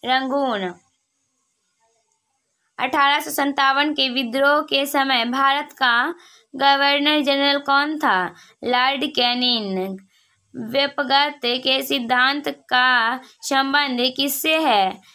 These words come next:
इलहोजी। अठारह सौ संतावन की क्रांति किस तिथि को आरंभ हुई? दस मई। गेटवे of इंडिया कहाँ स्थित है? बम्बई।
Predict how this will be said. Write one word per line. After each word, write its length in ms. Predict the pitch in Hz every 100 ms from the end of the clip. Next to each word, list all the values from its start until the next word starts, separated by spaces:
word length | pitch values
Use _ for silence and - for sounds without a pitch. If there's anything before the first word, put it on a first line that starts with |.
| _
इलहोजी। 840 | 254 277 294 285 285 226 240 190 185 - - -
अठारह 340 | - 311 294
सौ 100 | 302
संतावन 680 | 285 285 285 285 269 285 302
की 240 | 277 262
क्रांति 680 | 262 262 254 269 269 269 254
किस 220 | 269 285 277
तिथि 300 | 254 277 269
को 340 | 247 247 247
आरंभ 460 | 240 247 254 269 277
हुई? 360 | 220 190 196 - _ _
दस 360 | 247 262 285 302
मई। 360 | 277 226 185 190 190 - - - -
गेटवे 480 | 262 277 269 294 320
of 300 | 277 294 294
इंडिया 500 | 254 269 269 285 285
कहाँ 440 | 277 294 302 285
स्थित 260 | 294 277 262
है? 340 | 208 185 185 190 _ _ 254
बम्बई। 840 | 240 262 269 262 254 208 185 196